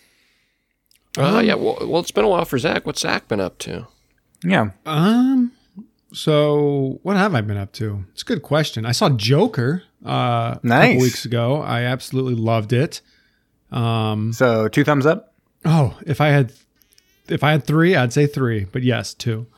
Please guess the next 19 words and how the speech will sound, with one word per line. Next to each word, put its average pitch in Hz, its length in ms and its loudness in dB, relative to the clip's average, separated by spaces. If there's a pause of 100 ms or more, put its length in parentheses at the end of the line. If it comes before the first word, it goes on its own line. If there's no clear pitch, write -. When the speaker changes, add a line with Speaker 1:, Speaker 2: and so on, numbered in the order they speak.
(380)
Speaker 2:
Um, 139 580 -2
Speaker 3:
Nice. 110 240 -20 (1080)
Speaker 2:
yeah, 202 360 2
I 147 80 2
guess 185 200 2
that's - 220 0
been 170 320 0
it. 139 200 -2 (340)
Speaker 1:
Call 117 240 4
of 120 100 2
Duty, 131 420 4
Modern 104 340 -2
Warfare. 117 480 -2
Speaker 2:
Oh, 151 220 2
yeah, 156 240 2
yeah, 135 160 0
yeah, 120 180 0
yeah, 113 100 -4
yeah. 113 260 -6